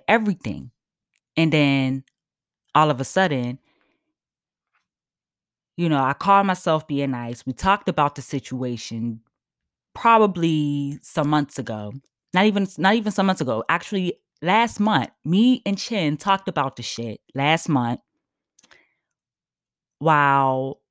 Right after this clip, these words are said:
you know, on a comedy set. Talked about it last month, and the pers-, you know, Chin apologized. I'm like, "Okay."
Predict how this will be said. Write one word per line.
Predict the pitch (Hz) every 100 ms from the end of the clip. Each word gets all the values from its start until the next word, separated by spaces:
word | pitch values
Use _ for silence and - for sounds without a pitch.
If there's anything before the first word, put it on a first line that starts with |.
| _ _ _ _ _ _ _ _ _ _ _ _ _ _ _ -
you | 190
know, | 180 143 120 131 175 _ _ _ _ _ _ _ _ _
on | - 143
a | 160
comedy | 233 233 220 143
set. | 123 - - _ _ _ _ _ _ _ _ _ _ _ _ -
Talked | 226 226
about | 220 214 208
it |
last | 196 196 190 -
month, | 208 185 139 - _ _ _
and | 165 160 147 135 135 - _ _ _ _ _ _ _ _ _ _ _ _ _
the | 151
pers-, | 156 160 143 -
you | 156 170
know, | 135
Chin | - 123 131
apologized. | 127 185 196 208 202 196 196 196 190 -
I'm | 127
like, | 117
"Okay." | 202 262 175 175